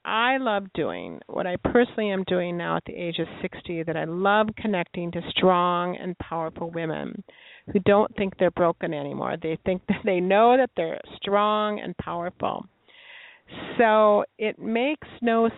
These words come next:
sense to me that women don't have, at times,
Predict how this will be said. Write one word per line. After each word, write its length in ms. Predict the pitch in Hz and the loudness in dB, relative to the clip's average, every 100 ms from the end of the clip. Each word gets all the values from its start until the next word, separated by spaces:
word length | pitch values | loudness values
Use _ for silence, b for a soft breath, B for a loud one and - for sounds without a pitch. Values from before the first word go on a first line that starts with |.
| - | -2
sense 260 | 208 208 - | -2 -2 -4
to 100 | - | -4
me 400 | 202 160 156 160 170 | -2 -2 -4 -6 -4
that 240 | 165 - | -6 -4
women 520 | - 208 214 208 202 - - _ - 190 | 0 2 4 2 0 -6 -20 _ -8 0
don't 300 | 196 185 180 | 6 6 6
have, 480 | 180 - 190 185 180 - | 2 -2 0 2 0 -2
at 200 | 180 175 - - | -2 -2 -2 0
times, 360 | 196 190 185 | 4 6 4